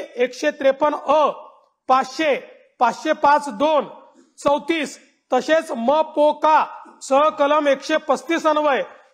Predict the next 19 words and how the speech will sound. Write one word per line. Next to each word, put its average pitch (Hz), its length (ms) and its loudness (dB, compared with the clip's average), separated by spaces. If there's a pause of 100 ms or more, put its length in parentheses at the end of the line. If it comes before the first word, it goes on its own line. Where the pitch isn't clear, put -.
दिनांक 285 500 -2
एकोणतीस 294 760 0
जुलै 277 360 0
दोन 269 220 -2
हजार 294 240 0
तेवीस 294 420 -6
रोजी 285 360 -4 (380)
संभाजी 277 600 0
भिडे 285 240 2
गुरुजी 277 420 -2
व - 80 2
अन्य 254 460 0
दोन 269 260 0
व्यक्तींविरुद्ध 269 680 -2
गुन्हा 277 320 2
दाखल 269 280 2
करण्यात 277 340 0
आलेला 254 260 4
आहे. 277 240 4